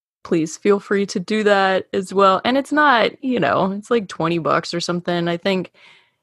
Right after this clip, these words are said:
um, I think that that's how much I spent for, um, and I think it was, like, for thirty people or something. Anyway, um, so if you,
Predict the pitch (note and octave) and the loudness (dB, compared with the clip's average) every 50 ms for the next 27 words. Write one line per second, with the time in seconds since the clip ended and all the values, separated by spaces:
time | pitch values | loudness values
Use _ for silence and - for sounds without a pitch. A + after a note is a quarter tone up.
0 | _ _ _ _ _ _ _ F3+ F#3+ F#3+ F#3+ F#3 F3+ F3+ F3+ F3 F3 E3+ E3 - | _ _ _ _ _ _ _ 0 2 4 4 4 4 2 0 -2 -4 -6 -8 -10
1 | - _ _ _ _ _ _ _ _ _ _ _ _ _ _ _ _ _ _ _ | -16 _ _ _ _ _ _ _ _ _ _ _ _ _ _ _ _ _ _ _
2 | _ _ _ _ _ _ _ _ _ _ _ _ _ _ - G3 F#3+ G#3+ - F#3+ | _ _ _ _ _ _ _ _ _ _ _ _ _ _ -2 0 2 2 2 2
3 | G3+ - - _ _ _ _ _ _ _ _ _ _ _ - - F#3 F3 - F3+ | 0 -2 -4 _ _ _ _ _ _ _ _ _ _ _ -8 -6 -6 -2 0 0
4 | F#3+ F3+ F3 E3+ - - - F3+ - - - F2+ - - - - G2+ G2+ G2 F#2 | 2 2 2 0 0 -2 -2 -2 -4 -4 -4 -4 -4 -6 -6 -2 -2 0 2 2
5 | F#2 F#2 - - - A2 G#2+ G#2+ G2+ F#2+ - - - - - G3+ G3 F#3+ F3+ - | 2 2 2 0 0 2 2 2 0 0 -2 -4 -6 -6 -4 0 0 0 0 -2
6 | - _ F#3+ F3 E3+ F#3+ G#3+ A3+ A#3 G3+ G3 F#3+ - - - - F3 F3 - - | -4 _ -6 -6 -4 -4 -2 -2 -2 -2 -2 -4 -8 -10 -10 -10 -10 -10 -6 -6
7 | E3+ E3+ - - F#3+ G3+ G#3 G#3+ - A#3+ A3+ G#3 A3 A3 G#3 - A3 G#3+ A3 G#3+ | -6 -6 -4 -6 -6 -4 -6 -6 -4 -4 -4 -4 -4 -6 -6 -6 -8 -8 -8 -8
8 | G3+ - G3 G3 F#3 F3 F3 F#3 - - - - - - - - - A#3 A#3 A#3 | -8 -6 -4 -4 -4 -4 -6 -6 -10 -16 -20 -20 -20 -12 -4 -2 2 4 4 6
9 | A#3 A3 G#3+ G#3 G3 G3 G3+ G3+ - _ _ - - - - - - _ _ _ | 6 4 4 2 0 -4 -6 -8 -12 _ _ -20 -20 -20 -20 -20 -20 _ _ _
10 | _ _ _ - - - - B3 A3+ A3 G#3+ G#3+ G#3 G#3 G3+ G3+ G#3 G#3 - _ | _ _ _ -20 -16 -2 0 2 4 4 6 6 4 4 2 0 -2 -4 -6 _
11 | _ _ _ _ _ _ _ _ _ _ _ _ _ _ _ _ _ _ _ _ | _ _ _ _ _ _ _ _ _ _ _ _ _ _ _ _ _ _ _ _
12 | _ _ _ _ _ _ _ _ _ _ _ _ _ _ _ _ _ _ _ _ | _ _ _ _ _ _ _ _ _ _ _ _ _ _ _ _ _ _ _ _
13 | _ _ _ _ _ _ _ _ _ _ _ _ _ _ _ _ _ _ _ _ | _ _ _ _ _ _ _ _ _ _ _ _ _ _ _ _ _ _ _ _
14 | _ _ _ - A3 G#3 - A3+ A3+ A3 G#3+ G3+ F#3 - | _ _ _ 0 0 0 0 0 0 2 2 2 0 -2